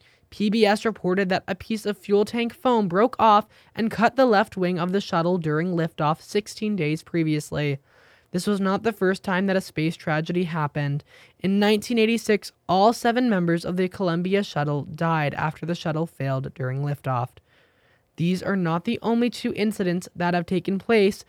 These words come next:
but they are examples of lives lost through space exploration. Space dot com reported that for two years, nasa suspended all space shuttle flights in order to properly investigate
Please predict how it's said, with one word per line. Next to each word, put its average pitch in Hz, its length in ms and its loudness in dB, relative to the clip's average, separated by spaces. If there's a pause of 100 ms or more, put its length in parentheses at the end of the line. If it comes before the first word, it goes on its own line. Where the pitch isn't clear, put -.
(260)
but 190 160 -2
they 202 140 4
are 214 160 4
examples 190 520 -2
of 202 140 -6
lives 165 440 -2
lost 147 500 -2
through 165 140 -2
space - 460 -8 (120)
exploration. 156 920 -4 (680)
Space - 420 -2
dot 180 220 0
com 208 280 -2
reported 196 440 -2
that - 160 -4
for 180 100 -4
two 233 260 -6
years, 175 460 0 (380)
nasa 185 420 -2
suspended 175 540 -6 (160)
all 175 220 0
space 165 320 -4
shuttle 165 240 -4
flights 143 380 -6
in 165 140 -8
order 190 240 0
to 196 160 -2
properly 214 640 -2
investigate 214 800 -2